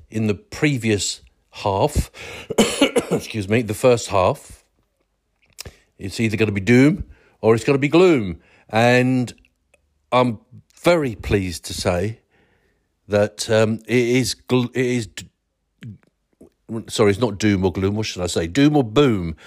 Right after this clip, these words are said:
Um, I'm very pleased to say that it is boom because, um, we came away last night with a two nil win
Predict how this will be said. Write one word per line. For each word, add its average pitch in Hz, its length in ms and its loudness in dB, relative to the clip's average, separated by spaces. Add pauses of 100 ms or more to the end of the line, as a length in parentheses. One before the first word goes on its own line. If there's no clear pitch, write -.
(260)
Um, 120 460 2 (180)
I'm 113 160 -4
very 156 220 2
pleased 104 500 -6
to - 60 -10
say 98 280 -4
that 110 160 -4
it 123 100 -2
is 123 160 -6
boom 98 680 0 (420)
because, 113 560 -6
um, 120 460 -2 (640)
we 131 300 -2
came 165 260 2
away 135 260 2
last 120 380 0
night 160 260 2 (1000)
with 117 160 -4
a 120 40 -4
two 185 280 2
nil 135 200 0
win 120 500 -4